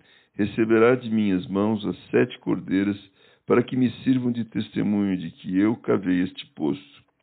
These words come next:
Por isso se chamou aquele lugar de Berseba, porque ali juraram eles ambos.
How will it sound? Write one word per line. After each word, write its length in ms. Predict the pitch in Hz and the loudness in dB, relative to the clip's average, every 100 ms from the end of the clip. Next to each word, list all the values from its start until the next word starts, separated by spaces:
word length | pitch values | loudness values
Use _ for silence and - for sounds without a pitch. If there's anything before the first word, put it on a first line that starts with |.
| _ _ _ _ - | _ _ _ _ -4
Por 180 | 95 | 2
isso 400 | 123 139 - 139 - _ _ _ - | 4 2 0 -10 -12 _ _ _ -4
se 80 | 131 | 0
chamou 500 | - 131 123 123 113 | 0 2 4 4 2
aquele 320 | - 120 110 | 0 0 2
lugar 380 | 101 95 98 95 | 2 4 4 4
de 100 | 98 | 0
Berseba, 840 | 104 107 - 92 90 85 73 - _ _ _ | -2 -2 -2 2 2 2 -6 -8 _ _ _
porque 300 | - 92 107 | -8 -4 0
ali 240 | 104 110 110 | 2 2 0
juraram 640 | 117 92 92 92 92 85 | 0 2 4 4 2 2
eles 320 | 85 87 90 - _ - | 0 0 -2 -6 _ -4
ambos. 640 | 90 87 73 65 - - | -2 0 -2 -8 -10 -18